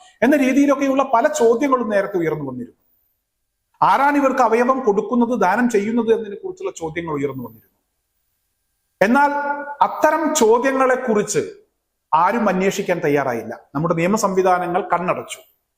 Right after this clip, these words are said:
ഇപ്പോഴിതാ പറയുന്നു, ഇവിടെ പല പഞ്ചായത്തുകൾ കേന്ദ്രീകരിച്ചും ഒരുപാട് ആളുകളുടെ അവയവം വിൽപ്പന നടത്തിയിട്ടുണ്ട്.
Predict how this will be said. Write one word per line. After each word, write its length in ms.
ഇപ്പോഴിതാ 520
പറയുന്നു, 420
ഇവിടെ 260
പല 100
പഞ്ചായത്തുകൾ 880
കേന്ദ്രീകരിച്ചും 760
ഒരുപാട് 340
ആളുകളുടെ 760
അവയവം 520
വിൽപ്പന 340
നടത്തിയിട്ടുണ്ട്. 600